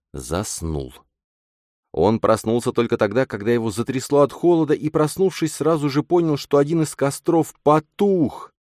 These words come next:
Он кинулся в лес за дровами, однако от заготовленного запаса осталось всего одно полено, потому что все предыдущие дни он разводил такие огромные костры.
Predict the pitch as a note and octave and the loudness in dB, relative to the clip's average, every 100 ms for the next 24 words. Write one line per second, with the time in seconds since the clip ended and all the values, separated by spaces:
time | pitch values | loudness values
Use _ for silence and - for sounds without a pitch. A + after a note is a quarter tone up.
0 | _ _ - A2+ C3+ A#2 - D3 C#3 A2+ | _ _ -4 0 0 0 -2 0 2 0
1 | - G2+ F#2+ B2 F#2+ A2 A2 A#2+ A#2 C#3+ | 0 0 2 2 0 0 2 2 4 4
2 | C3+ B2+ A#2 C#3 C3+ B2 A2+ A#2 C3 C#3+ | 4 2 2 0 0 0 2 2 2 2
3 | C3 C3 B2+ B2 C3 D#3 D3+ - B2+ - | 2 2 2 2 0 2 0 0 -2 0
4 | D3+ C#3+ C3 - - C3+ D#3+ - C3+ C#3+ | 2 2 0 -4 -4 0 0 0 -2 0
5 | D#3+ - D#3 D#3 E3 E3+ D#3 C#3 G#2 - | 0 0 2 2 4 4 4 2 -2 -4
6 | A2 B2+ C3 B2+ - A2 - C3 A#2+ G2+ | -2 0 0 -2 -4 -6 -2 -2 0 -2
7 | A2 D3 D#3+ G#2+ G2 F#2+ F#2 A#2+ B2 A2+ | -4 -4 -6 -6 -4 -4 -2 -2 -2 0
8 | A#2+ B2 A#2+ - F#2+ F#2 - F#3 D#3 A2 | 0 0 -2 0 -2 -2 -8 -8 -2 -2
9 | F2+ G2 G2 F2+ F2 F2+ F2 - - D#2 | 0 0 2 0 -4 -4 -6 -6 -8 -6
10 | D2 | -8